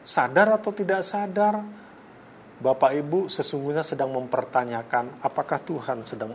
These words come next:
apakah Tuhan menyertai saya? Apakah Tuhan benar-benar menjaga saya?"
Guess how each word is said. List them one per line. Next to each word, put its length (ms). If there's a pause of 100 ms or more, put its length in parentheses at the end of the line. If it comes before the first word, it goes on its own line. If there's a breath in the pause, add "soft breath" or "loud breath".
apakah 400
Tuhan 240
menyertai 480
saya? 400 (1200 loud breath)
Apakah 400
Tuhan 480
benar-benar 560
menjaga 720
saya?" 480